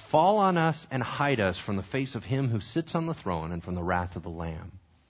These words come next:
Two things become very obvious. Number one, they're scared. Number two, they know who's doing it. Ah, they know it's God.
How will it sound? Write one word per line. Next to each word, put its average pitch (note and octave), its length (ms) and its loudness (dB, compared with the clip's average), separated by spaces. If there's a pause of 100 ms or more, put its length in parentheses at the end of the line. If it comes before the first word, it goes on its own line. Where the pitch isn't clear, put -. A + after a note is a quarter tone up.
(920)
Two C#3+ 140 0
things G#2+ 260 -2
become F#2+ 300 -4
very F#2+ 260 -2
obvious. F2+ 640 -6
Number F2 200 -2
one, E2+ 520 -4 (600)
they're F2 120 -6
scared. E2+ 560 -8 (340)
Number F2+ 140 -4
two, F#2 460 -2
they E2+ 120 -4
know E2+ 200 -2
who's D#2+ 200 -6
doing E2 340 -4
it. - 220 -14 (2500)
Ah, F2 600 0
they F#2+ 100 -2
know F#2+ 260 0
it's F2 140 -10
God. - 400 -16